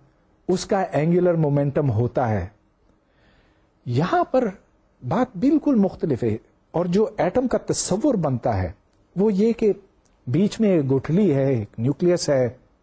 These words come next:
پروٹون ہے ہائیڈروجن ایٹم کے لیے، اور اس کے گرد ایک دھواں سا ہے، الیکٹران کا دھواں، اور جہاں یہ زیادہ گھنا ہے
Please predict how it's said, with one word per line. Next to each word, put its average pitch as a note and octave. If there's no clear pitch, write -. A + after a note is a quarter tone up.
پروٹون E3+
ہے C3
ہائیڈروجن C3
ایٹم A#2+
کے A#2+
لیے، A#2
اور G#3+
اس B3
کے C4
گرد G#3+
ایک G3+
دھواں D#3
سا G2+
ہے، F2
الیکٹران G#3
کا G3+
دھواں، B2+
اور F#3+
جہاں B3+
یہ G#3
زیادہ C3
گھنا E2+
ہے F2